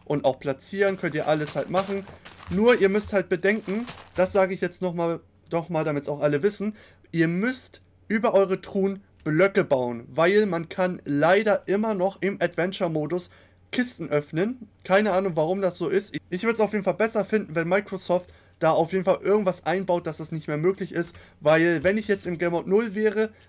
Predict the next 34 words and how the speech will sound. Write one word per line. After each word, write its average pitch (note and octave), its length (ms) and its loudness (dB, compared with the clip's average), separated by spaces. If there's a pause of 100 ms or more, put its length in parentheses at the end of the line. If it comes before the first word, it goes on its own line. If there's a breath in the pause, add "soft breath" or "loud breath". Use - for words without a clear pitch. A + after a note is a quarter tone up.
könnte G3 240 0
ich E3+ 140 -10
einfach F#3+ 280 0
hier F#3+ 440 -2
an D#3+ 120 -2
Leas D#3+ 320 -2
Kisten, A3 520 -6 (200 soft breath)
hier D#3+ 120 2
sind C#3+ 160 -4
zwar C3+ 160 4
jetzt - 160 -4
Blöcke G#3+ 280 0
drüber, G3 360 -2
aber C#3 160 2
ich - 100 -8
könnte, F#3 380 -2
oder C3+ 160 -2
besser D3 220 -4
gesagt, C3 260 -4
jeder F#3 260 2
könnte F3+ 260 -6
hier E3 260 0
an A3+ 100 -4
ihre D3 220 -6
Kisten G#3+ 360 -6
dran, C#3 240 0 (320 loud breath)
deswegen F3 480 2
baut E3 360 0
bitte, F#3+ 340 2
bitte E3 300 -4
immer D3 440 0 (340 soft breath)
Blöcke A3 260 2
da F3 120 4
drüber. B2 420 -4